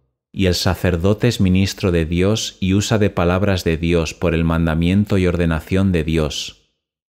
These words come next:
Mas Dios es allí el principal autor y obrador invisible, al cual está sujeta cualquier cosa que quiere y le obedece a todo lo que mandare.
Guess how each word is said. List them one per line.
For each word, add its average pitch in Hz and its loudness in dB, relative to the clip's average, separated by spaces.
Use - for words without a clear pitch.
Mas 90 0
Dios 104 2
es - -4
allí 98 2
el 107 2
principal 92 -2
autor 95 0
y 101 0
obrador 87 0
invisible, 80 -2
al 87 -2
cual 101 2
está 104 -2
sujeta 98 -2
cualquier 90 -2
cosa 95 -2
que 85 -6
quiere 104 -2
y 92 -2
le 87 2
obedece 85 0
a 87 -2
todo 101 0
lo 98 -2
que 82 -4
mandare. 73 -2